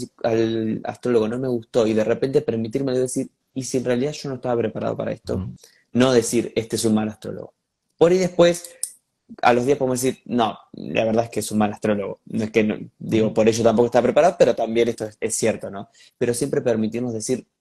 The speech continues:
Speaker 1: "¿Y si en realidad esto era un mensaje? ¿Y si en realidad aquello era un mensaje? ¿Y si en realidad no estoy preparado? ¿Y si en realidad tengo mucho ruido? ¿Y si en realidad no me conozco lo suficiente? ¿Y si empiezo con esto?". Em, gracias por, por todo lo compartido. Te quiero,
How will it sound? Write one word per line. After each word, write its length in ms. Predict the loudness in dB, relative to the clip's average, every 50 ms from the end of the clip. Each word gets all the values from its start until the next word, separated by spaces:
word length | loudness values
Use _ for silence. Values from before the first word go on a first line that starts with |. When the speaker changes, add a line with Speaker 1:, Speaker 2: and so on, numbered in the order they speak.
| _ _ _ _ _ _
Speaker 1:
"¿Y 100 | -8 -6
si 160 | -6 -4 -4 -4
en 80 | -4
realidad 280 | -2 -2 -2 0 -2 -4
esto 140 | -2 -4 -6
era 60 | -6 _ _ _ _
un 80 | -6
mensaje? 440 | -6 -6 -6 -8 -8 -8 -6 -8 -6 _
¿Y 80 | -6
si 140 | -6 -4 -6
en 100 | -6 -4
realidad 360 | -2 -4 -2 0 0 0 0
aquello 240 | -2 -4 -8 -8 -8 -8
era 60 | -8 -6
un 60 | -6
mensaje? 300 | -8 -8 -12 -8 _ -4
¿Y 60 | -4
si 120 | -2 -2 -2
en 60 | 0
realidad 200 | 2 2 4 2
no 60 | 2
estoy 140 | 0 -4 -2
preparado? 340 | -2 -2 -2 0 0 0 0
¿Y 20 | 0
si 60 | -4
en 40 | -4 -2
realidad 220 | -2 -2 -2 -4
tengo 160 | -6 -10 -10
mucho 240 | -10 -12 -12 -12 -10
ruido? 320 | -8 -6 -6 -4 -6 -8 -10 _ _ -20 -14
¿Y 80 | -12 -2
si 120 | 0 0
en 100 | 2 4
realidad 260 | 4 4 6 4 4
no 120 | 4 2 0
me 120 | -2 -2
conozco 320 | -2 -2 -4 -2 -2 -4 -4
lo 80 | -4
suficiente? 800 | -4 -6 -8 -6 -6 -6 -2 -2 -2 -2 -4 -4 -4 -4 -4 -4 -4
¿Y 80 | -6 -6
si 180 | -4 -4 -4
empiezo 420 | -4 -4 -2 -2 -2 -2 -2 -4 -6
con 200 | -6 -6 -6 -8
esto?". 380 | -10 _ _ _ -6 -6 -6 -10 -18 -20 -20 -20 -20 -20 -20 _ _ _ _ _
Em, 1000 | 4 6 6 8 6 4 2 0 -2 -2 -2 0 0 0 0 0 0 -2 -4 -8 _ _ _ _ _ _ _ _ _ _ _
gracias 360 | 4 4 4 4 4 -2 0
por, 300 | 0 0 0 0 -2 -2
por 260 | 0 0 0 0 0 2
todo 140 | 2 4
lo 100 | 4 4
compartido. 480 | 2 2 0 0 -2 0 2 2 2 2
Te 180 | 2 -2 -4 -2
quiero, 600 | _ 0 2 4 4 4 4 4 4 4 2 0